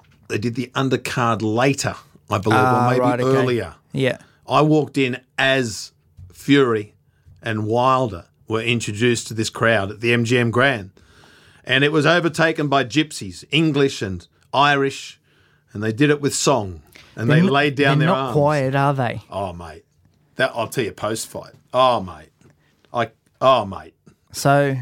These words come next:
Speaker 2: grand arrivals out
Speaker 1: Yep.
Speaker 2: of the way.
Speaker 1: Yep.
Speaker 2: You, what, go up to your room?
Speaker 1: Mate, I don't know what time it is. I
Speaker 2: In
Speaker 1: don't know what day it is. Remember,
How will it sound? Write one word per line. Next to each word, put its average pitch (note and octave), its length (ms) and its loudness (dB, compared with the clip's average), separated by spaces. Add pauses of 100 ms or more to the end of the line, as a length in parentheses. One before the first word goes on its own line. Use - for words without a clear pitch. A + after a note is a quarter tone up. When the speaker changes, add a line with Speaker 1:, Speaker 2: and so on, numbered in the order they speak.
(140)
Speaker 2:
grand D#3+ 280 2
arrivals C3+ 480 0
out B2 100 0
Speaker 1:
Yep. B2 100 0
Speaker 2:
of A#2 40 -6
the A#2+ 80 -2
way. A2 300 -2
Speaker 1:
Yep. G#2 220 -6 (500)
Speaker 2:
You, C3 200 0
what, A#2 140 -2
go B2 120 0
up A#2+ 180 0
to C3 100 -4
your B2 120 0
room? E3 260 0 (460)
Speaker 1:
Mate, G#2 180 2
I A#2 80 6
don't B2 140 2
know G#2 100 -4
what F2 140 -14
time B2 320 0
it B2 60 0
is. B2 120 0
I C#3+ 40 4
Speaker 2:
In C#3+ 60 4
Speaker 1:
don't A2 60 2
know A2 60 0
what G2+ 180 -4
day B2+ 200 4
it B2 40 -2
is. A#2 100 -6
Remember, C3 360 0